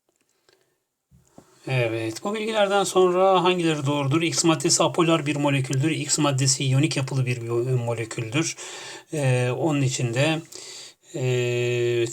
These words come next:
X maddesi apolar bir moleküldür. X maddesi iyonik bir moleküldür. Yanlıştır.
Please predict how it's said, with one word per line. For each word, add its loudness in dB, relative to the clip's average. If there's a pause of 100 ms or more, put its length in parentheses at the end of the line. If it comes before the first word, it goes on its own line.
(100)
X -2
maddesi 2
apolar 2
bir 0
moleküldür. 0
X -2
maddesi 0
iyonik -2
bir 0
moleküldür. -2
Yanlıştır. -2